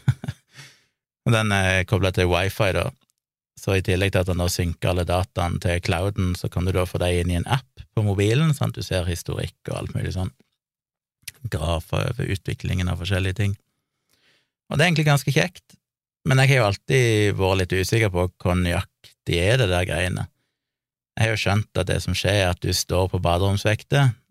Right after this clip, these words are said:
den sender da et svagt elektrisk signal gjennom kroppen, men så er det sånn, ok,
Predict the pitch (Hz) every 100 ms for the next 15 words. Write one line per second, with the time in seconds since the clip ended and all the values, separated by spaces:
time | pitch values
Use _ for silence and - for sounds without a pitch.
0 | _ _ _ - 92 95 - 87 87 92
1 | 90 - - 92 95 - - 92 - 92
2 | - - - 85 87 110 127 - _ _
3 | _ _ _ - 117 113 - 113 _ 156
4 | 165 117 98 107 95 95 92 90